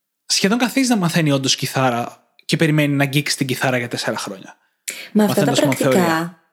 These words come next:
Speaker 2: είναι δεδομένο ότι εκεί θα το
Speaker 1: Ναι.
Speaker 2: κάνεις. Γιατί είναι δεδομένο ότι πρέπει να παίξεις.
Speaker 1: Ναι.
Speaker 2: Στη γλώσσα γιατί δεν το κάνουμε; Ή σε
Speaker 1: Και,
Speaker 2: άλλα
Speaker 1: και δεν είναι
Speaker 2: αντικείμενα,
Speaker 1: μόνο η
Speaker 2: έτσι.
Speaker 1: γλώσσα, είναι σχεδόν όλα τα επιστημονικά αντικείμενα.
Speaker 2: Όλα, όλα. Δηλαδή, μαθηματικά.
Speaker 1: Όπο, όπο, όπο, όπο. Μη με ξεκινήσει. Όπως είσαι εσύ με τη γλώσσα, είμαι εγώ με τη διδασκαλία των μαθηματικών. Δηλαδή, πραγματικά.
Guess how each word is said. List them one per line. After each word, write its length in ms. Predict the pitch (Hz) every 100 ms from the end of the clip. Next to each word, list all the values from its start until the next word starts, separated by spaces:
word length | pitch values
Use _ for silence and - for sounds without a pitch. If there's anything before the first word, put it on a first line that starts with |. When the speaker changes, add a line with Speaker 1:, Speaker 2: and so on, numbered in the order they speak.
| _ _ _ _ _ _
Speaker 2:
είναι 240 | - 254
δεδομένο 520 | 302 320 311 262 294 330
ότι 120 | 302
εκεί 160 | -
θα 100 | 185
το 60 | 180
Speaker 1:
Ναι. 60 | 185
Speaker 2:
κάνεις. 540 | 175 156 143 151 -
Γιατί 220 | 208 214
είναι 100 | 285
δεδομένο 400 | 320 294 285 269
ότι 120 | 302 320
πρέπει 180 | 269
να 100 | 294
παίξεις. 560 | 320 370 - - 165 - _
Speaker 1:
Ναι. 280 | 151 135 123 - _
Speaker 2:
Στη 160 | - 226
γλώσσα 300 | 233 233 262
γιατί 200 | 311 339
δεν 100 | 339
το 80 | -
κάνουμε; 500 | 190 156 143 143 -
Ή 100 | -
σε 60 | 277
Speaker 1:
Και, 60 | 330
Speaker 2:
άλλα 100 | 349
Speaker 1:
και 0 |
δεν 80 | 330
είναι 0 | 196
Speaker 2:
αντικείμενα, 160 | 254 381
Speaker 1:
μόνο 100 | 370
η 40 |
Speaker 2:
έτσι. 120 | 254 165
Speaker 1:
γλώσσα, 200 | 143 151
είναι 120 | 214
σχεδόν 380 | - 196 170 208
όλα 140 | 202
τα 100 | 226
επιστημονικά 520 | 220 - 170 139 127
αντικείμενα. 480 | - 202 - 82 156
Speaker 2:
Όλα, 440 | 285 349 370 302 247
όλα. 260 | 330 269
Δηλαδή, 380 | - 214 208 277
μαθηματικά. 680 | 208 226 262 262 - 233 151
Speaker 1:
Όπο, 220 | 139 160 190
όπο, 160 | 170
όπο, 120 | 147
όπο. 220 | 117 113 92 - -
Μη 120 | 175
με 120 | 208
ξεκινήσει. 520 | - 139 127 131 - - _ _
Όπως 400 | - 180 185 180
είσαι 120 | 180
εσύ 160 | 185 196
με 80 | 185
τη 80 | 165
γλώσσα, 520 | 131 135 - 220 -
είμαι 200 | - 214
εγώ 80 | 190
με 60 | 220
τη 60 |
διδασκαλία 380 | 190 180 - 190
των 80 | 208
μαθηματικών. 520 | 196 - 151 - 107
Δηλαδή, 360 | 113 113 123 165
πραγματικά. 680 | - - 160 156 135 95